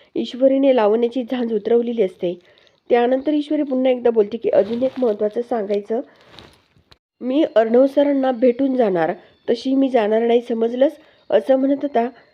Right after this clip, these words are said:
आपल्या हातामध्ये ती डॉक्युमेंटची फाईल घेऊन ईश्वरी ही अर्णवला भेटण्यासाठी जाते. आता लावण्याचा चेहरा खूप बघण्यासारखा होतो. दुसरीकडे आजी घरात बसलेल्या असतात.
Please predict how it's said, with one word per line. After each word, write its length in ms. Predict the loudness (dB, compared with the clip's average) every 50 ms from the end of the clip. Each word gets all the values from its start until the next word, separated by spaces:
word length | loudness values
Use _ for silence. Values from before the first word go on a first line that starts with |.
| _ _ _ -4
आपल्या 280 | -2 -2 0 -2 -2
हातामध्ये 420 | -2 0 0 0 0 0 0 -2 -2 -2
ती 80 | 0
डॉक्युमेंटची 540 | 2 2 2 2 0 -2 -2 -2 -2 -4 -8
फाईल 300 | -8 -4 -2 0 0 0
घेऊन 280 | 2 2 2 4 2 0 -4 -8 _ _ _ _ -8
ईश्वरी 360 | -8 -8 -2 0 0 0 2
ही 160 | 0 -4 0 0
अर्णवला 340 | 0 0 0 0 0 0 0 -2
भेटण्यासाठी 500 | -2 -6 -2 -2 -2 0 0 -2 -4 -2
जाते. 420 | -2 -2 -2 -2 -2 -6 -6 -6 -10 _ _ _ _ _ _ -10
आता 200 | -8 -4 -2 -2
लावण्याचा 540 | 0 0 0 0 0 0 0 -2 0 0 -2
चेहरा 320 | 2 2 2 2 2 0 -2 -2
खूप 120 | -4 -2
बघण्यासारखा 560 | -2 -4 -2 -2 -4 -2 -2 -4 -4 -2 -6
होतो. 400 | -6 -6 -6 -8 -10 -12 -12 -14 _ _ _ _ -20 _ _ _ _ _
दुसरीकडे 460 | -8 -8 -8 -4 -2 -2 2 2 2 2 2 0
आजी 260 | 0 -2 0 -2 -2
घरात 220 | 0 0 0 0 0
बसलेल्या 460 | 0 0 -2 0 -2 -2 0 2 2
असतात. 320 | 2 0 0 0 0 0